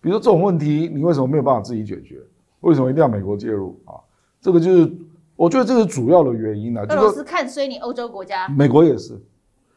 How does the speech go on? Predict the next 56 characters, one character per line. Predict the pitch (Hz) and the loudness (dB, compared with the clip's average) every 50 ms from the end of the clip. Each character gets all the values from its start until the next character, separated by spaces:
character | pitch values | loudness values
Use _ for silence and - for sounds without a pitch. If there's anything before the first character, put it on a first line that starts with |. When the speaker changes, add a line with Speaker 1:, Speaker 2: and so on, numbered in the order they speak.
| _ _ _ | _ _ _
Speaker 1:
美 | - 131 131 | -2 0 0
国， | 131 139 156 | 2 4 2
所 | 165 160 208 208 | 4 6 6 4
以 | 190 | 4
美-， | 156 135 127 123 127 - 139 | 4 2 0 -2 -4 -4 -4
美 | 135 127 | -2 -2
国 | 117 139 160 165 | 0 0 0 2
完 | 160 156 160 180 | 2 2 2 2
全 | 170 170 151 | 0 -4 -6
用 | 160 165 156 127 | -6 -6 -6 -6
北 | 110 104 | -6 -6
约 | 101 120 131 135 | -4 -2 -2 -2
凌 | 123 113 107 120 | -2 -4 -6 -6
驾 | 139 151 120 95 78 | -4 -4 -4 -6 -8
你， | 76 - _ _ _ _ _ _ _ _ _ _ _ _ _ _ _ | -12 -20 _ _ _ _ _ _ _ _ _ _ _ _ _ _ _
他 | - | -10
根 | - - 220 | -4 -2 -2
本 | 139 | -2
不 | 131 190 | -2 -6
甩 | - - 143 143 151 | -4 -2 -2 -2 -2
你 | 180 156 113 | -4 -6 -8
啊。 | - - - - _ _ _ _ _ _ _ _ _ _ _ _ _ _ _ | -10 -12 -18 -20 _ _ _ _ _ _ _ _ _ _ _ _ _ _ _
所 | - 254 285 | 0 2 4
以 | 285 | 4
美 | 220 170 151 143 | 4 4 2 2
国 | 147 165 175 | 4 4 4
自 | 185 185 254 202 | 4 2 0 -4
己 | 135 127 | -4 -2
在 | 123 180 180 | 0 2 2
那 | 170 | 2
边 | 165 170 170 165 | 0 -2 -4 -6
放 | 165 165 185 170 160 139 127 123 127 - - _ _ _ _ _ _ _ _ _ _ _ | -2 2 4 4 4 4 2 -4 -10 -14 -18 _ _ _ _ _ _ _ _ _ _ _
C | - - - 196 196 | -12 -4 2 4 6
I | 190 185 190 185 190 | 8 8 8 6 6
A， | 185 | 4
直 | - - 143 | 2 0 0
接 | 147 165 175 | 2 2 2
把 | 147 139 120 | 4 2 0
军 | 113 104 - 170 165 175 | -2 -2 -4 -4 -2 -2
情 | 170 - - 127 123 131 135 | -4 -6 -6 -6 -6 -4 0
放 | - 160 147 127 107 | 0 0 2 0 -2
给 | 104 107 104 101 - - - - | -4 -4 -6 -6 -8 -12 -8 -4
英 | 208 202 214 202 | -2 0 0 2
语 | 165 123 110 107 | 0 0 0 -2
系 | - - 175 147 | -4 -6 -4 -2
的 | 120 117 | -2 -2
媒 | 107 110 123 147 | -2 -2 -4 -4
体 | 151 - 123 107 - - | -6 -8 -12 -16 -18 -18
嘛。 | - 71 - - _ _ _ _ _ | -20 -20 -20 -20 _ _ _ _ _
Speaker 2:
英 | 311 269 285 294 | -6 -6 -6 -6
国 | 220 196 175 160 | -8 -8 -2 2
的 | 147 | 4
Speaker 1:
然 | 156 | 6
后 | 175 185 180 | 6 6 6
德 | 170 - - 156 156 170 | 4 4 4 6 6 6
国 | 185 151 147 143 143 139 139 147 151 160 - - - | 6 4 4 4 4 6 6 6 4 2 0 -4 -14